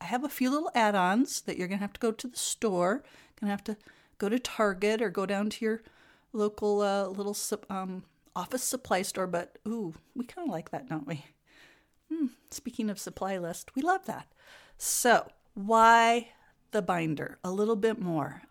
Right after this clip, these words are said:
You, if you're like me, I start the year off, I am like, it's like, I am determined. I will stay organized. I will,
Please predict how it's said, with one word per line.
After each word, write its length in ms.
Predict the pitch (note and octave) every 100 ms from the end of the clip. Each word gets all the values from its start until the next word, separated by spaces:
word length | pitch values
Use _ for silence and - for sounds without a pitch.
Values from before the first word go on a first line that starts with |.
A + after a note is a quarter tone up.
| _
You, 680 | G#3 G3 A3 B3 C4 C#4+ - _ _ _ _ _ _ _
if 200 | G#3+ G#3
you're 180 | B3+ F#4+
like 240 | G#4 F#4+
me, 380 | A#3+ A3 B3 C#4+ _ _ _ _ -
I 20 |
start 340 | - - D4 D4
the 80 | A#3+
year 200 | G#3 G#3+
off, 300 | A3 A3+ - -
I 160 | G3+
am 220 | A3+ G3+
like, 360 | F#3 F3+ - - _ -
it's 160 | - -
like, 180 | A3 - _ - - - _ _ _ -
I 120 | F3+
am 200 | F#3+ G3
determined. 800 | F#3+ G#3 - F#3+ F#3 E3+ D3+ D3 -
I 160 | E3+ F#3+
will 580 | F#3+ F#3+ G3 F#3+ F3+ D#3+
stay 280 | - F#3+
organized. 720 | - F#3+ F3+ F3+ E3 D#3 E3+ -
I 120 | F#3
will, 720 | G3 F#3 G3+ G#3 G3+ G3+ G#3